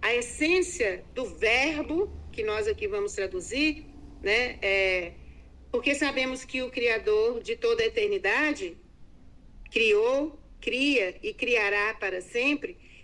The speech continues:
ele vai sempre estar no nosso caminhar, fazendo-nos entender, então,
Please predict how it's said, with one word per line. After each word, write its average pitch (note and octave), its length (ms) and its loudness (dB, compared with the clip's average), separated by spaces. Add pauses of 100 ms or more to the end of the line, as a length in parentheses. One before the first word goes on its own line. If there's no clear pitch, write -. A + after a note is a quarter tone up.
(160)
ele D4 300 4
vai D4 380 0
sempre D4+ 580 0
estar B3 560 -2 (380)
no A#3 200 0
nosso A3 400 0
caminhar, A3 640 2
fazendo-nos C#4 580 -2
entender, A#3+ 560 2
então, C4+ 380 -6